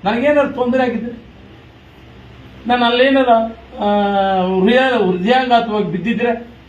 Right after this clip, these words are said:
ಯಾರು, ಇವ್ರಿಗೇನಾಗೋದು? ಯಾರು ಕಾಪಾಡೋರು ಅವ್ರನ್ನ? ಅಲ್ವಾ? ನನ್ನ, ನನ್ನ ಕುಟುಂಬಕ್ಕೆ ಯಾರು ಆಗ್ತಾರೆ? ಇವೆಲ್ಲ ಅರ್ಥ ಮಾಡ್ಕೋಬೇಕಾದ್ದು. ಪ್ರೇರೇಪಣೆ ಮಾಡೋದು ಭಾಳ ಸುಲಭ, ನಿಭಾಯಿಸೋದು ಭಾಳ ಕಷ್ಟ. ಇವೆಲ್ಲ ಆಗ್ಬಾರ್ದು. ಅವ್ರು ಮಾಡಿದ್ರಿಂದ ನಾನು ಭಯಪಟ್ಬಿಟ್ಟಿಲ್ಲ,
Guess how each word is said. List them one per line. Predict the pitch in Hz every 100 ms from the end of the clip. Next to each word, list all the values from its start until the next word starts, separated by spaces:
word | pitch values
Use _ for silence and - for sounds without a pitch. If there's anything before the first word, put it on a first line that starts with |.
| - - - - - - - -
ಯಾರು, | 262 240
ಇವ್ರಿಗೇನಾಗೋದು? | 247 240 294 220 139 113 - - - - 160
ಯಾರು | 220 -
ಕಾಪಾಡೋರು | 269 208 170 135
ಅವ್ರನ್ನ? | 117 104 - - - - - - - - - - - -
ಅಲ್ವಾ? | 135 143 139 - - - -
ನನ್ನ, | 156 254 262
ನನ್ನ | 208 233 254
ಕುಟುಂಬಕ್ಕೆ | 233 262 262 -
ಯಾರು | 185
ಆಗ್ತಾರೆ? | 170 - - - - - -
ಇವೆಲ್ಲ | 131 381
ಅರ್ಥ | 220 - 285
ಮಾಡ್ಕೋಬೇಕಾದ್ದು. | 370 202 185 156 147 120 104 - - -
ಪ್ರೇರೇಪಣೆ | 151 170 254 - 226
ಮಾಡೋದು | 220 220 180
ಭಾಳ | 131 165
ಸುಲಭ, | - 190 180 156 - - - - - 135
ನಿಭಾಯಿಸೋದು | 147 247 262 240 170
ಭಾಳ | 131
ಕಷ್ಟ. | 131 131 117 - 123
ಇವೆಲ್ಲ | 160 214
ಆಗ್ಬಾರ್ದು. | 190 202 196 127
ಅವ್ರು | - - - 113 135
ಮಾಡಿದ್ರಿಂದ | 196 226 240 240
ನಾನು | 220 151
ಭಯಪಟ್ಬಿಟ್ಟಿಲ್ಲ, | 185 214 196 180 175 170 110 110